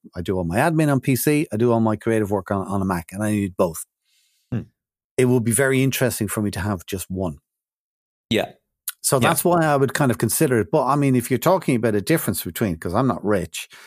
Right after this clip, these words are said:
Speaker 1: um, but fortunately I have a business, so I, I, I can afford to spend two grand on a laptop.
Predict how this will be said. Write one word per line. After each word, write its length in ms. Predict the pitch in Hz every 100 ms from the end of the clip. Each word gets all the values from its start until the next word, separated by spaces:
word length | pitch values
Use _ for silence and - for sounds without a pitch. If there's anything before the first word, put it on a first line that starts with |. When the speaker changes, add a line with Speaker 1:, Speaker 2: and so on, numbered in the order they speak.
| - _
Speaker 1:
um, 440 | 98 98 92 90 87
but 160 | 120 95
fortunately 480 | - 117 104 107 95
I 40 |
have 100 | 80
a 40 |
business, 400 | 80 104 87 87
so 180 | - 87
I, 80 | 87 85 87
I, 260 | 78 85
I 40 | 90
can 140 | -
afford 400 | 82 - 107 87
to 160 | - 92
spend 240 | - 92
two 140 | 95 98
grand 280 | 104 101
on 80 | 87
a 60 | 80
laptop. 460 | 104 117 - 87